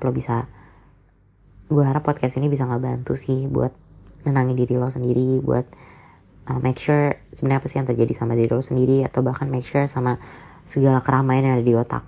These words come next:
lo. Jadi semoga gue ngebantu ya. <laughs> Rada bingung juga ya sebenarnya ditutup, menutup podcast ini. Yaudah deh, gue tutup ya. Semoga ngebantu ya podcast ini.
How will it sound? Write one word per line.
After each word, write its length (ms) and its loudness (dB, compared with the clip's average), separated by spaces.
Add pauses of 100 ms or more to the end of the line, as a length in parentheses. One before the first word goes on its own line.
lo. 160 0 (3000)
Jadi 880 -2 (880)
semoga 480 0
gue 160 0
ngebantu 400 0
ya. 240 -2 (800)
<laughs> 160 2 (800)
Rada 160 4
bingung 160 2
juga 240 4
ya 80 2
sebenarnya 320 0
ditutup, 400 0
menutup 320 0
podcast 400 -4
ini. 80 -8 (160)
Yaudah 240 0
deh, 60 -10 (180)
gue 160 -10
tutup 160 -6
ya. 320 -4 (1120)
Semoga 320 2
ngebantu 320 0
ya 240 4
podcast 400 -10
ini. 240 -4